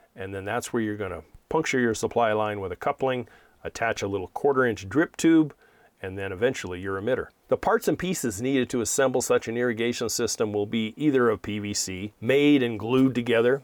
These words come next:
or poly pipe and have inserts and clamps placed, especially those more northern climates, you're gonna probably be using poly pipe. These parts will consist of many, many things,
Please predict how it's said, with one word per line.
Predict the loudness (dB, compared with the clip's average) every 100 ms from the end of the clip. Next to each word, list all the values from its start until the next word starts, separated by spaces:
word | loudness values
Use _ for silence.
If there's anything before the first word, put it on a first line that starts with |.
| 0
or | 2 4
poly | 2 2 4 4
pipe | 2 0 0 -4
and | -8
have | -6 -2 0 0 -2
inserts | -4 -2 -2 2 4 2 0
and | -8 -10
clamps | -12 -6 -4 -4 -6 -12
placed, | -6 -2 -2 -2 -6 -10 _ _ _ _
especially | -2 0 2 4 4
those | 6 4 0 -10 _ _ _ -12
more | -6 -2 -2 -2
northern | 0 2 4 4 4 2
climates, | 0 0 2 2 0 -2
you're | -6
gonna | -4 -4
probably | -2 -2 -2 -2
be | -2
using | -2 0 0 -2 -4 -8 -2
poly | 2 2
pipe. | 2 0 -2 -4
These | -2 -2
parts | 0 0 0 0
will | 0
consist | 0 0 2 2 2
of | 2 0 -4 -20 _ -6
many, | 0 2
many | 2 0 -2
things, | -2 -2 -2 -12